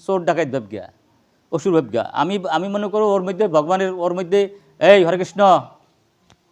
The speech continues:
হরে কৃষ্ণ, মলিনা গোসাই। তো এখন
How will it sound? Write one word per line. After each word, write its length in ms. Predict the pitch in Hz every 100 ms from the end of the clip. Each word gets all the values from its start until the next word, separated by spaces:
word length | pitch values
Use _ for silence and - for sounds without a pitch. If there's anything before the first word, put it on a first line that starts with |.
| _
হরে 280 | 147 196 220
কৃষ্ণ, 380 | 202 - 208 175
মলিনা 300 | 170 175 170
গোসাই। 360 | 143 135 98 90 _ _ _ _ _ _ _ _ _ _ _ _ _ _ _ -
তো 60 |
এখন 720 | - 160 208 226 214 202 254